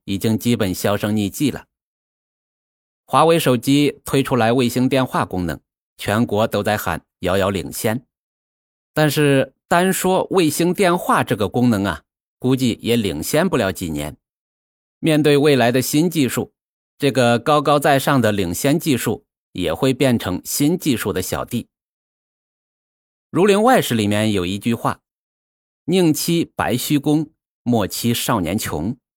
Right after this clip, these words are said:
意思是宁可欺负花白胡子的老头儿，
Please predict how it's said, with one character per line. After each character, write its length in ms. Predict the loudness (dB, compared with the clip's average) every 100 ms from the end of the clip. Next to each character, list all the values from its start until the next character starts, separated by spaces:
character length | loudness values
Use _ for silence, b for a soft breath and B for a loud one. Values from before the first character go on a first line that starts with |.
| _ _ _ _ _ _
意 160 | -2 0
思 160 | 0
是 440 | 2 2 2 2 -4 _
宁 260 | -2 2 2
可 180 | 2 -2
欺 340 | -2 -2 0
负 220 | 0 -2 -4
花 300 | -4 -2 0
白 180 | 0 0
胡 280 | -2 -4
子 140 | -2 -2
的 80 | -2
老 200 | -2 -4
头 160 | -6
儿， 240 | -4 -4